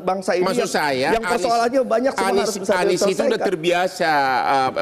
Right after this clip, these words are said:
Speaker 2: pidato di kampus di mana-mana, jadi
Speaker 1: Bu-,
Speaker 2: pintar bersilat
Speaker 1: bu-, bukan
Speaker 2: lidah.
Speaker 1: soal itu.
Speaker 2: Kalau seorang tentara kan yang penting hasilnya, iya kan?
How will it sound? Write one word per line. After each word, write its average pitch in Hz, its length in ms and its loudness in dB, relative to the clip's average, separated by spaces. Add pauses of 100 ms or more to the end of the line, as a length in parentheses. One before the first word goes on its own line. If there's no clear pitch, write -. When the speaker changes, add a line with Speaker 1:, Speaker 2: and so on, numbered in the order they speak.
Speaker 2:
pidato 139 480 0
di 135 160 -2
kampus 147 480 -6
di 139 80 2
mana-mana, 135 400 0
jadi 135 180 0
Speaker 1:
Bu-, 175 140 -2
Speaker 2:
pintar 202 320 0
bersilat 160 480 -2
Speaker 1:
bu-, 175 80 2
bukan 208 160 -2
Speaker 2:
lidah. - 80 -4
Speaker 1:
soal 220 160 2
itu. 269 160 -4
Speaker 2:
Kalau 190 240 2
seorang 202 400 -2
tentara 202 400 -2
kan - 160 -2 (240)
yang 196 160 0
penting 202 320 0
hasilnya, 202 480 0
iya 170 160 2
kan? 196 160 -4